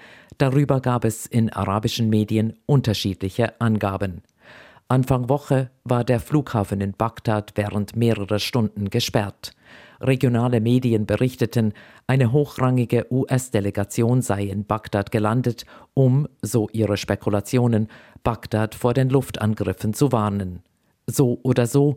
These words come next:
die Sorge um eine Eskalation des Nahostkrieges von Israel und Gaza auf weitere Länder ist in der Region groß, zumal weitere U-S-Luftangriffe im Irak und Syrien folgen dürften.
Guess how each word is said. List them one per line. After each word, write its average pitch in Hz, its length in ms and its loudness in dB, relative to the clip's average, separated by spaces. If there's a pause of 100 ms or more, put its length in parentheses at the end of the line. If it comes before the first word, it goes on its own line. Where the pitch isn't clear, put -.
(420)
die 147 80 4
Sorge 139 460 2
um 127 180 2
eine 117 380 0
Eskalation 120 720 0
des 107 220 -2
Nahostkrieges 107 960 -2
von 92 420 -4
Israel 107 420 0
und 101 200 -2
Gaza 110 560 0
auf 104 240 -2
weitere 110 400 0
Länder 110 460 0 (260)
ist - 320 -2
in 113 140 -2
der 113 200 0
Region 92 520 -2 (160)
groß, 107 500 -2 (400)
zumal 131 560 2
weitere 113 540 -2 (100)
U-S-Luftangriffe 104 1160 0
im 123 200 2
Irak 110 560 -2
und 120 180 2
Syrien 95 560 -2
folgen 107 380 0
dürften. 101 520 -2